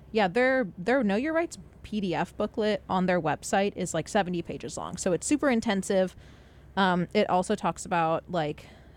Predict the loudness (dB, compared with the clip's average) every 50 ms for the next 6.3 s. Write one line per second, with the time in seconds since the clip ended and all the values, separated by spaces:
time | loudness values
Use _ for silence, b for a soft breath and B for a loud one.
0 | B B -6 -4 -2 -2 -2 -4 -4 -4 -4 -4 -2 -2 -4 -4 -8 -18 -20 -20
1 | -10 -6 -4 -2 -2 -2 -4 -4 -2 -2 0 0 0 0 0 2 2 0 -2 -4
2 | -6 -10 -10 -6 -4 -4 -4 -4 -6 -10 -14 -16 -20 -20 -20 -20 -10 -4 -2 0
3 | 0 0 -2 -4 -6 -4 -4 -4 -2 -2 -2 -4 -4 -4 -2 -2 -2 -2 -2 -2
4 | -2 -2 0 0 0 0 -2 -2 -4 -4 -4 -4 -4 -4 -6 -6 -4 -2 -2 -2
5 | -2 -4 B B B B B B B B -4 -2 -2 -2 -2 -2 -4 -4 -4 -4
6 | -4 -6 -6 -8 -10 -12